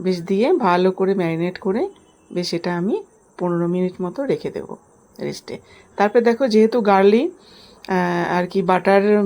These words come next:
আর কি চিংড়ি মাছ রান্না হবে, তার জন্য রসুনের পরিমাণটা বেশ খানিকটা নিতে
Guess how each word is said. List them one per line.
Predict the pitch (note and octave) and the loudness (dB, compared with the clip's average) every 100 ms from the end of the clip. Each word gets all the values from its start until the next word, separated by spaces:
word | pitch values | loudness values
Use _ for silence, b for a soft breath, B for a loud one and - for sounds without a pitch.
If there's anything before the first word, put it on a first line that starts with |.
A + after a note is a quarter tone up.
| G3 F#3 - _ - | 0 -6 -16 _ 0
আর | E3 E3+ | 0 0
কি | E3 F3 F3 E3+ | -2 -2 0 0
চিংড়ি | F#3+ F#3 G3+ | 2 4 4
মাছ | G3+ G3+ G3 - | 2 0 -2 -2
রান্না | F3+ F3 F3+ | 0 0 0
হবে, | F3+ E3+ A#3 | 0 0 -2
তার | C#4 E3+ | 0 -2
জন্য | D#3+ F3+ F#3 | -2 0 0
রসুনের | F3+ F3 F#3 F#3+ | 0 0 0 -2
পরিমাণটা | F#3 F3+ F3+ F3+ G3+ | 0 -2 -2 -2 -2
বেশ | A#3 F#3 F3+ | 2 2 0
খানিকটা | F#3 E3+ E3 E3 | -2 -6 -6 -10
নিতে | D3+ - | -10 -10